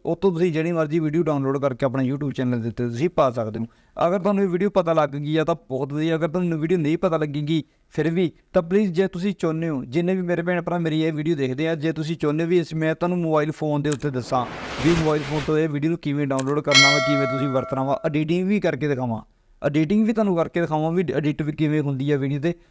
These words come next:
ਤੁਸੀਂ ਇਹ ਵੀਡੀਓ ਨੂੰ ਕਿਵੇਂ ਡਾਊਨਲੋਡ ਕਰਕੇ ਕਿਵੇਂ ਤੁਸੀਂ ਯੂਜ਼ ਕਰਨਾ ਵਾ। ਤੁਸੀਂ ਮੰਨ ਕੇ ਚਲੋ ਕੋਈ ਵੀ ਪ੍ਰੋਜੈਕਟ ਤੁਸੀਂ ਤਿਆਰ ਕਰਦੇ ਪਏ ਹੋ, ਤੁਸੀਂ ਆਪਣੇ ਪ੍ਰੋਜੈਕਟ ਦੇ ਵਿੱਚ ਇਹ ਵੀਡੀਓ ਨੂੰ ਤੁਸੀਂ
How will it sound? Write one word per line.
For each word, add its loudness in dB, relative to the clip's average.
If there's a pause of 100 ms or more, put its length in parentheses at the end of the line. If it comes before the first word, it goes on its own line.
(140)
ਤੁਸੀਂ 0
ਇਹ 2
ਵੀਡੀਓ 0
ਨੂੰ 0
ਕਿਵੇਂ 0
ਡਾਊਨਲੋਡ 0
ਕਰਕੇ 0
ਕਿਵੇਂ 0
ਤੁਸੀਂ 0
ਯੂਜ਼ 2
ਕਰਨਾ 2
ਵਾ। -6 (360)
ਤੁਸੀਂ 2
ਮੰਨ 2
ਕੇ 0
ਚਲੋ 0
ਕੋਈ 0
ਵੀ 0
ਪ੍ਰੋਜੈਕਟ 0
ਤੁਸੀਂ -2
ਤਿਆਰ 2
ਕਰਦੇ -2
ਪਏ 0
ਹੋ, -2 (440)
ਤੁਸੀਂ 4
ਆਪਣੇ -2
ਪ੍ਰੋਜੈਕਟ 0
ਦੇ 2
ਵਿੱਚ -2
ਇਹ 2
ਵੀਡੀਓ 0
ਨੂੰ 0
ਤੁਸੀਂ 0